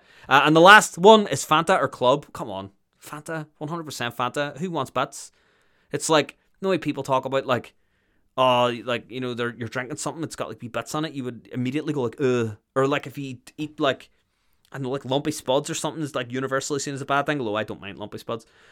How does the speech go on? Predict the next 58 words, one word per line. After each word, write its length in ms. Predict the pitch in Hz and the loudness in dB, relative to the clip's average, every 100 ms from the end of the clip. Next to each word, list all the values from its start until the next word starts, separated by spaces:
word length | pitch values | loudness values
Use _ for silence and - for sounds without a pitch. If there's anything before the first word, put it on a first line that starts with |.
| _ _ - | _ _ 4
Uh, 240 | 147 143 - | 6 6 2
but, 200 | 160 - _ _ | -4 -6 _ _
you 140 | 185 | 4
know, 160 | 196 185 | 6 6
I 60 | 175 | 4
don't 100 | 180 | -4
know, 100 | 185 | -4
Club 360 | - 180 185 | 0 0 0
to 60 | 156 | -2
me 120 | 139 | -2
is 80 | 165 | -2
just, 160 | 160 156 | -4 -4
like, 140 | 123 | -6
lumpy 520 | 110 104 110 139 - 101 | -8 -8 -6 -4 -4 -6
juice. 480 | 110 151 - - _ _ _ _ _ _ _ _ - | -6 -10 -10 -14 _ _ _ _ _ _ _ _ -8
And 100 | 135 | -6
I 60 | |
just, 180 | 139 - | -6 -6
that 160 | 135 - | -8 -6
kinda 160 | 156 | -6
puts 240 | - 135 127 | -6 -10 -6
me 120 | 117 | -2
off. 280 | 127 160 - | -2 -2 -8
So 100 | - | -10
for 100 | 135 | -2
me, 140 | 156 | -2
it's 140 | 175 | -2
just 220 | - - - | -6 -8 -6
Fanta 420 | 123 127 156 147 | -6 -2 0 0
all 240 | 120 123 | 0 0
the 80 | 127 | 0
way. 240 | 113 123 143 | 0 0 -2
It, 220 | 131 123 | -4 -4
it, 240 | 127 117 _ _ - | -6 -8 _ _ -8
it's 200 | 117 - | -6 0
got 180 | 156 | 0
that 180 | 160 120 | 0 -2
radioactive 720 | 117 139 165 196 151 156 151 | 0 2 4 4 2 0 -6
orange 340 | 110 123 123 - | -4 -4 -4 -6
glow. 380 | 113 113 135 - _ _ - | -2 -2 -4 -10 _ _ -10
The 60 | |
sugar 440 | 110 - 139 165 160 | -6 0 0 0 -2
just 220 | 110 117 | -6 -8
melts 560 | 107 110 117 143 156 | -6 -4 -4 -4 -4
me 100 | 175 | -10
teeth 300 | 147 120 113 | -10 -10 -8
on 80 | 127 | -8
the 80 | 117 | -6
way 160 | 113 117 | -6 -4
past. 480 | 107 107 117 - _ _ _ _ _ | -4 -4 -4 -10 _ _ _ _ _
It's 160 | - - | -12 -10
exactly 580 | 104 107 139 147 160 156 | -10 0 2 2 2 0
what 180 | 131 | 0
I 60 | 117 | -2
want 360 | 110 104 113 - | -2 -6 -8 -12
from 260 | - 117 | -8 -8
my 180 | 107 104 | -6 -8
bright 520 | 98 113 113 123 123 | -8 -4 -2 -2 -6